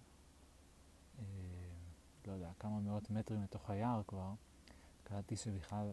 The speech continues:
לא הבאתי את הפלאפון השני של ההקלטות. אני פה רק עם פלאפון אחד.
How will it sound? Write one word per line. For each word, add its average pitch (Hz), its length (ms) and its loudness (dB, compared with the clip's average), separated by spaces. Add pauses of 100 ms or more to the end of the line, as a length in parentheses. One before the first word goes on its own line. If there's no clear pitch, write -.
(100)
לא 107 320 0
הבאתי 107 320 0
את 107 100 -4
הפלאפון 110 440 2
השני 123 320 4 (160)
של - 160 -6
ההקלטות. 101 640 -4 (640)
אני 104 100 2
פה 101 200 6
רק 104 200 6
עם 110 120 8
פלאפון 113 380 6
אחד. 113 260 4